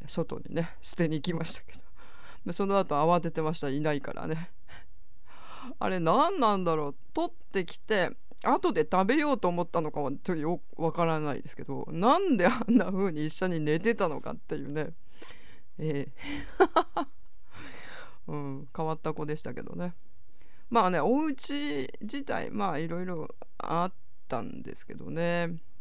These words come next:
まあ、まさかね、こんな顛末になるとはね、思ってもいませんでしたね。ええ。なので、誰かのね、嫉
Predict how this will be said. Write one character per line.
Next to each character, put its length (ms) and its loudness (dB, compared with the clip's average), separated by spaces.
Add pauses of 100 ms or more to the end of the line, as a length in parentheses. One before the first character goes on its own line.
(360)
ま 460 4
あ、 20 4
ま 180 2
さ 160 4
か 120 0
ね、 300 0 (420)
こ 280 2
ん 160 4
な 140 2
顛 120 2 (300)
末 120 -4
に 120 -2
な 140 0
る 140 0
と 100 -4
は 140 -2
ね、 260 -2 (400)
思 280 2
っ 40 -2
て 220 -2
も 220 -4 (160)
い 100 0
ま 120 0
せ 140 0
ん 60 0
で 100 -4
し 60 -4
た 80 -4
ね。 200 -4 (1000)
え 300 -2
え。 200 -8 (920)
な 100 -2
の 120 -2
で、 120 -4
誰 300 4
か 160 -2
の 120 -4
ね、 200 -2 (220)
嫉 280 -4